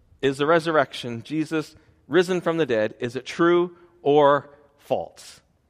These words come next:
'Cause everything else follows that. And so that's the question we have to start with, and I'm not sure where all of you are here this morning, but that is the most fundamental, most important question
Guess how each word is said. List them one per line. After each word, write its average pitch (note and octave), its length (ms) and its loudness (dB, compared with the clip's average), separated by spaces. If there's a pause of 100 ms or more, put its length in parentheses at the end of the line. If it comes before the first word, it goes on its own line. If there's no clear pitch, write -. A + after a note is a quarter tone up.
(160)
'Cause A#2+ 160 -4
everything E3+ 320 2
else D3+ 460 0 (840)
follows A#2+ 560 0 (360)
that. - 440 -8 (1040)
And G#2+ 80 -12
so C#3 100 -4
that's D3 200 0
the C#3+ 80 -8
question D3 320 -4
we B2+ 80 -2
have B2+ 80 -6
to B2+ 80 -14
start B2 280 -4
with, B2 260 -6
and A2 180 -8
I'm A#2+ 100 -6
not B2+ 180 -2
sure C3 220 -6
where A#2 180 -4
all C#3+ 220 -2
of C#3 140 -4
you C3+ 140 -2
are C3+ 240 4
here C3 440 -4 (300)
this - 200 -14
morning, C3+ 420 -2 (1040)
but A#2 140 -6
that D3+ 260 2
is D3+ 260 -4
the B2 80 -6
most A#2+ 300 -8 (720)
fundamental, D#3 840 0
most C#3 240 -4
important C#3 520 -4
question C3 560 -8